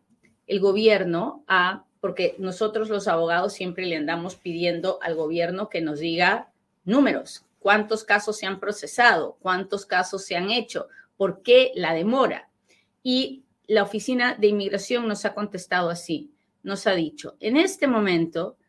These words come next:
tenemos ocho millones o más de peticiones pendientes que no se han procesado todavía". Ocho millones, muchachos,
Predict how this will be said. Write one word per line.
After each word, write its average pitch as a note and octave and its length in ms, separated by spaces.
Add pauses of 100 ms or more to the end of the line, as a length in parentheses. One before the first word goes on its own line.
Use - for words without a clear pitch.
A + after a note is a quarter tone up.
(200)
tenemos A3+ 640
ocho D4+ 400
millones A3 720
o G3 60
más A#3+ 440
de G3+ 120
peticiones G#3+ 960 (260)
pendientes E3 1040 (440)
que F3+ 140
no G#3 420
se - 220
han D#3+ 280
procesado D#3 880
todavía". C3 540 (1080)
Ocho B3+ 640
millones, E3+ 920
muchachos, - 800